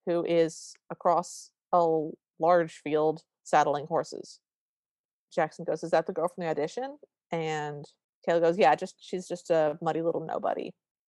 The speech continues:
And Jackson's like, "Oh, and she rides too," and tosses his water bottle towards Cale.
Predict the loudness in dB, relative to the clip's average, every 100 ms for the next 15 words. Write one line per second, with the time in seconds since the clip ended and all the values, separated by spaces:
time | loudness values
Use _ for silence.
0 | _ -4 -2 -2 -4 -8 -4 -4 -4 -10
1 | -10 -10 -8 -10 -10 -12 -12 -10 -8 -6
2 | -8 -10 -18 -12 -6 -6 -6 -10 _ _
3 | _ _ _ _ -4 -2 -2 -4 -6 -10
4 | -16 _ -8 0 0 0 -8 -10 -4 2
5 | 2 0 -4 -4 -6 -4 -4 -4 -10 -8
6 | -4 0 0 0